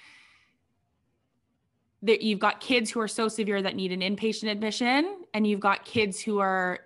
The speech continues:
might not need an inpatient admission, but are having to deal with eating disorders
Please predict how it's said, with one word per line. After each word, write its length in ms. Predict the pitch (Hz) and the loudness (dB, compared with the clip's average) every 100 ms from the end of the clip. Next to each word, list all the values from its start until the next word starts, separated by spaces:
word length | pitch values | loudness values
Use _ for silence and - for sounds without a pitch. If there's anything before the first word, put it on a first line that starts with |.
| - | -4
might 240 | 220 294 | 0 0
not 160 | 285 - | 0 -2
need 140 | 226 | -2
an 80 | 214 | -2
inpatient 480 | 208 208 208 208 208 | -2 -4 -4 -6 -6
admission, 640 | 196 190 185 196 190 190 185 | -4 -6 -4 -4 -4 -6 0
but 220 | 202 - - | 0 0 -2
are 380 | 196 190 185 - _ _ _ _ _ - | -2 -2 -6 -10 _ _ _ _ _ -8
having 260 | 208 202 202 | -4 -4 -4
to 80 | 180 | -6
deal 200 | 202 190 | -4 -4
with 100 | 190 | -6
eating 260 | 202 190 | -6 -6
disorders 760 | 185 180 185 180 170 170 - | -8 -6 -6 -6 -6 -8 -12